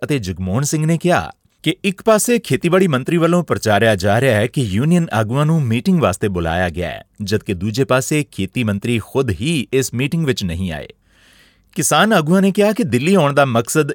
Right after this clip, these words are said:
ਇਹ ਦਰਸਾਉਣਾ ਵੀ ਸੀ ਕਿ ਕਿਸਾਨ ਗੱਲਬਾਤ ਤੋਂ ਪਿੱਛੇ ਨਹੀਂ ਹਟਦੇ।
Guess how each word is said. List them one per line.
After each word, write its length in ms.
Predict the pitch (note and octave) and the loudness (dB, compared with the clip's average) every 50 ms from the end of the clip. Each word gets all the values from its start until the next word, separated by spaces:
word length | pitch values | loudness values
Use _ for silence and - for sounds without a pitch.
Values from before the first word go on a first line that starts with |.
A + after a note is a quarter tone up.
| - - | -6 0
ਇਹ 160 | C3+ D#3 E3 | 2 2 2
ਦਰਸਾਉਣਾ 580 | C3+ A#2 B2 A2 - - A2+ G2+ G2+ A2+ C3+ C#3 | 4 2 0 0 0 0 0 0 2 2 2 2
ਵੀ 220 | B2 G2+ A2+ C#3+ F3 | 2 0 -2 -2 -2
ਸੀ 300 | - - - C3+ D#3 D#3 | -2 -2 -2 0 -2 0
ਕਿ 140 | - F3 D#3+ | 0 -2 -4
ਕਿਸਾਨ 520 | - D3+ B2 - A2+ G#2+ A#2 C3 C#3 C#3+ | -2 -4 -4 -2 0 2 2 2 2 0
ਗੱਲਬਾਤ 460 | B2 F2+ G2+ G2+ G#2 G#2+ A2+ B2 B2 - | -2 0 0 0 0 2 0 0 0 0
ਤੋਂ 120 | C#3 A#2 | -2 -4
ਪਿੱਛੇ 320 | - - F2+ - - A#2+ | -4 -6 -8 -4 -4 -4
ਨਹੀਂ 300 | G2+ F#2 F2+ G#2+ C3 C3 G#2+ | -2 -2 -2 -2 -4 -4 -4
ਹਟਦੇ। 360 | G2 F2 - - D2 D2+ - | -6 -6 -8 -10 -12 -14 -14